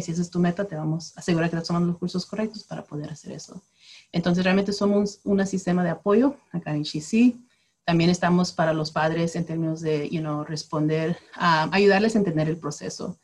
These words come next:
Ya estando en college no podemos compartir mucha información del estudiante porque ya por ley, ah, es considerado adulto.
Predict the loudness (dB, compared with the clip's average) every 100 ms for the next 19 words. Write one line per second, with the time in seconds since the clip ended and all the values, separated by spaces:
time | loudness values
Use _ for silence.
0 | _ _ _ _ 0 2 4 4 4 4
1 | 4 4 2 0 0 0 -2 -2 -6 -8
2 | -6 0 2 2 0 0 -2 0 -2 -2
3 | -2 -2 -2 -4 -10 -12 -12 -10 -8 -2
4 | 0 4 6 6 2 0 _ _ 0 0
5 | 0 -2 -2 -2 -4 -4 -2 2 2 4
6 | 0 0